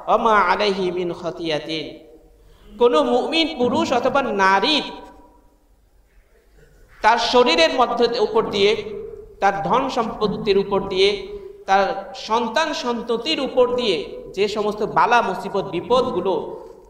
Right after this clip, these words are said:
চলে যায় বা বিপদে আক্রান্ত হয়, আপতিত হয়, তখন আল্লাহ রাব্বুল আলামিনের সাথে সে এমন অবস্থা সাক্ষাৎ করে,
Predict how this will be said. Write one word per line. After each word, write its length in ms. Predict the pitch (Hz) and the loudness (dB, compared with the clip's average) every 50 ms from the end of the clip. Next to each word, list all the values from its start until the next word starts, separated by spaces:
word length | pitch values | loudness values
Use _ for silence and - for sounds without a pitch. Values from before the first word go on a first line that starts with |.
| - _ _ _ | -20 _ _ _
চলে 240 | - 294 302 320 302 | 0 2 4 4 4
যায় 260 | 311 294 226 202 156 - - - - - - - - - - - - _ _ _ _ - _ _ _ _ _ - - - 151 | 4 4 2 2 0 -4 -6 -10 -12 -12 -14 -16 -18 -20 -20 -20 -20 _ _ _ _ -20 _ _ _ _ _ -20 -20 -10 0
বা 340 | 180 185 185 185 185 185 - - | 2 2 2 2 -2 -6 -6 -4
বিপদে 520 | 202 208 202 311 302 294 302 285 269 233 196 - - - - - - | -6 -4 0 4 4 6 6 6 4 2 2 -2 -8 -10 -10 -2 0
আক্রান্ত 540 | - 208 - - - 311 330 311 320 320 285 | 0 0 0 0 0 2 2 2 2 2 0
হয়, 280 | - - 220 226 190 180 | 0 2 2 2 4 4
আপতিত 480 | 180 190 - 320 320 - 285 - - | 4 2 2 -2 -2 -2 -4 -2 -2
হয়, 260 | 240 214 220 190 170 - - - - - - - - - - - - _ - - | 0 2 4 2 2 0 -2 -8 -10 -10 -12 -14 -16 -18 -20 -20 -20 _ -8 0
তখন 460 | 202 196 196 - 269 294 339 392 440 427 - - - - - - - - - - - - _ - | 2 2 2 4 4 4 4 4 2 2 -2 -6 -8 -10 -14 -16 -18 -20 -20 -20 -20 -20 _ -2
আল্লাহ 280 | - 214 277 269 262 247 | 0 0 2 4 2 4
রাব্বুল 320 | 240 226 - 226 214 208 | 2 2 2 0 2 2
আলামিনের 840 | 208 202 202 196 196 196 214 254 277 285 311 311 311 294 294 277 277 | 4 4 4 4 4 2 2 0 -2 0 0 0 0 2 0 0 0
সাথে 340 | 285 - 240 240 247 240 | -2 -2 -4 -2 -2 -2
সে 140 | 240 240 247 | 0 0 0
এমন 420 | - - 196 208 226 320 370 - 381 | 2 4 4 2 4 4 4 4 4
অবস্থা 400 | 349 - 294 - - - - 220 | 4 4 2 2 2 0 0 0
সাক্ষাৎ 600 | - - 202 185 185 - - 262 254 254 254 - | 0 0 -2 -2 -2 -2 -2 -2 -2 -2 0 -2
করে, 280 | 190 185 220 277 311 | 0 2 2 2 2